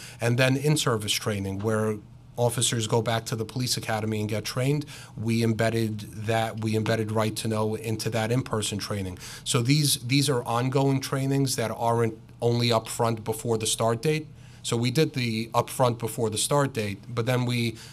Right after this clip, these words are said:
made sure we embedded it to reinforce officers on what their obligations are,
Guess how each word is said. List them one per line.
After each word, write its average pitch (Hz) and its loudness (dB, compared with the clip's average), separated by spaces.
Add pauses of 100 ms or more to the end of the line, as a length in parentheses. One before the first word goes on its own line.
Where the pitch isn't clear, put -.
(140)
made 120 0
sure 127 2
we 117 0
embedded 117 0
it 113 -2
to 117 -4
reinforce 110 -2
officers 110 -2
on 107 -2
what 110 0
their 107 0
obligations 113 0
are, 139 2